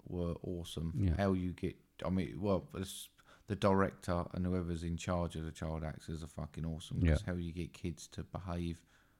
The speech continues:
Speaker 1: as naturally as they did.
Speaker 2: Yeah.
Speaker 1: Perhaps it's 'cause they are kids, they behave naturally, they don't really
Speaker 2: Yeah,
Speaker 1: realise they're
Speaker 2: exactly.
Speaker 1: acting, but there was certain po-, the, the actual chemistry between the mum and Mooney, is it?
Speaker 2: Yeah.
Speaker 1: I thought was pretty, I could easily believe they were mum and daughter.
Speaker 2: Yeah.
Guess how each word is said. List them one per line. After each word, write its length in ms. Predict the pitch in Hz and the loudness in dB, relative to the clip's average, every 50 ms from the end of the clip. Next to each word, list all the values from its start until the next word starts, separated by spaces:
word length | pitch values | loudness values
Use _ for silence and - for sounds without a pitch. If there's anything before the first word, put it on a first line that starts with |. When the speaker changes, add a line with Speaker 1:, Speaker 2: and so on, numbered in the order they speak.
| _ _ | _ _
Speaker 1:
as 160 | - 85 85 | -6 -4 0
naturally 540 | 90 92 92 - - - - - 87 87 85 | 2 2 2 0 -2 -6 -6 -4 -2 -2 -2
as 100 | 85 82 | -2 -2
they 120 | 82 82 82 | -2 -4 -2
did. 360 | - - 95 85 82 80 - - _ - | -2 0 0 0 0 -2 -6 -10 _ 2
Speaker 2:
Yeah. 200 | 95 85 85 90 - - | 4 4 4 4 2 0
Speaker 1:
Perhaps 200 | - 139 101 - | 2 2 2 0
it's 140 | 107 95 - | -2 -4 -2
'cause 180 | - 117 98 | -2 -2 0
they 100 | 98 98 | 2 2
are 160 | 98 107 98 92 | 2 2 0 0
kids, 220 | 95 - 82 76 - | -2 -4 -6 -4 -4
they 100 | 82 80 | -4 -4
behave 300 | 82 82 85 85 82 - | -4 -2 -4 -4 -4 -4
naturally, 280 | 90 80 - - 87 85 | -6 -6 -6 -4 -6 -4
they 20 | 82 | -2
don't 180 | 90 87 82 | -4 -2 2
really 120 | 87 95 92 | 8 10 10
Speaker 2:
Yeah, 120 | 85 76 | 10 10
Speaker 1:
realise 260 | 73 85 85 87 - | 10 6 2 2 4
they're 80 | 95 87 | 4 6
Speaker 2:
exactly. 340 | 85 87 80 80 78 78 80 | 6 6 6 6 6 6 4
Speaker 1:
acting, 140 | 85 87 82 | 4 2 -2
but 140 | 90 87 87 | -4 -4 -4
there 80 | 90 92 | -4 -4
was 100 | 90 - | -6 -4
certain 340 | - - 107 92 - - | -2 -2 -2 -2 -2 -6
po-, 280 | 82 - 98 92 90 - - - - - - - - - - _ _ _ _ - | -4 -2 -2 -2 -2 -4 -8 -16 -20 -20 -20 -20 -20 -20 -20 _ _ _ _ 0
the, 220 | - 95 95 90 - - | 4 4 4 4 2 2
the 260 | 98 92 92 90 87 - - _ - - | 2 2 2 2 0 -4 -10 _ -2 0
actual 380 | 107 107 - - - 101 90 | 0 0 0 -2 -2 -2 -2
chemistry 540 | 95 - - 107 98 95 87 - - 101 92 | -2 -2 -2 0 0 0 -2 -2 -2 -4 -4
between 420 | 87 92 - - 95 92 87 87 90 | -2 -4 -6 -4 -2 -2 -2 -2 -2
the 60 | 90 | -2
mum 380 | 90 90 90 87 87 87 87 87 | 0 0 0 0 0 0 0 0
and 240 | 87 85 87 87 92 | 0 0 0 0 0
Mooney, 360 | 95 98 98 98 98 98 101 | 2 2 2 2 0 0 -2
is 100 | 98 98 | -2 -4
it? 180 | 104 101 - - - - | -6 -6 -8 -4 0 2
Speaker 2:
Yeah. 160 | 90 82 95 104 - _ _ - | 4 4 4 2 -4 _ _ -10
Speaker 1:
I 40 | |
thought 200 | - 104 98 87 | -6 -4 -4 -2
was 120 | - 90 - | -4 -6 -6
pretty, 320 | - - 87 - - - | -6 -6 -6 -6 -6 -4
I 160 | 69 90 95 - - - | -4 -4 -4 -4 -8 -8
could 200 | - - 85 - | -6 -6 -4 -2
easily 340 | 98 95 90 85 85 85 85 | 0 0 0 0 -2 -2 -2
believe 320 | 82 - 87 85 85 82 | -2 -2 -2 -2 -2 -2
they 120 | - 85 85 | -2 -2 -2
were 100 | 85 82 | -2 -2
mum 220 | 85 85 85 82 | -2 -2 -2 -2
and 100 | 85 85 | -4 -4
daughter. 160 | - 87 98 | 0 2 6
Speaker 2:
Yeah. 240 | 101 87 85 78 90 | 6 8 6 6 4